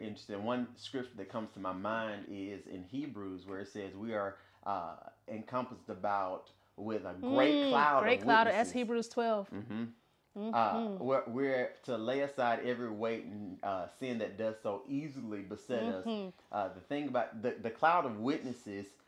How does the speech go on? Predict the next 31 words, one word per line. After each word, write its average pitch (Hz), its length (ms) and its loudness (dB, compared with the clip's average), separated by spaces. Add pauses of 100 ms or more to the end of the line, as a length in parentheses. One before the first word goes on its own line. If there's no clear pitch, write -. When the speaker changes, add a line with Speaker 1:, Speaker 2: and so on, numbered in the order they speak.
(140)
Speaker 1:
um, 95 600 -4
are 113 120 4
those, 113 680 2
those 104 240 0
patriarchs, 101 560 -2
those 117 240 2
who 123 80 -4
have 104 220 0
come, 143 440 -2 (360)
uh, 104 300 4 (200)
or 92 280 0 (100)
gone 139 260 2
before 110 380 -2
us, 98 120 -6
who 123 120 -4
have 101 140 2 (920)
been 180 240 2
in 170 240 0
the 160 60 -2
faith, 101 480 0
who 131 120 -4
died 147 380 6
in 131 120 0
the 110 60 -2
faith, 104 380 -4
who 127 140 -2
have, 117 220 2 (260)
uh, 120 240 6
endured, 127 840 2 (220)
uh, 110 220 4 (120)
things 147 560 -2